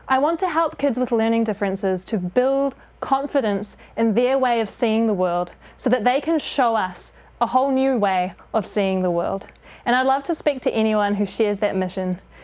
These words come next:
because if thinking differently was not just tolerated, but celebrated,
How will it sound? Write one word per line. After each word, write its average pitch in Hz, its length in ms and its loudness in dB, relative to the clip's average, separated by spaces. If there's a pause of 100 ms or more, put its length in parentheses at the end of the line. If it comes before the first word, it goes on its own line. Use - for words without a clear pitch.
(140)
because 240 340 0 (160)
if 240 120 0 (220)
thinking 311 380 0
differently 220 580 -2
was 226 240 0
not 247 220 -2
just - 280 -4
tolerated, 208 840 0 (400)
but - 180 0
celebrated, 202 920 -2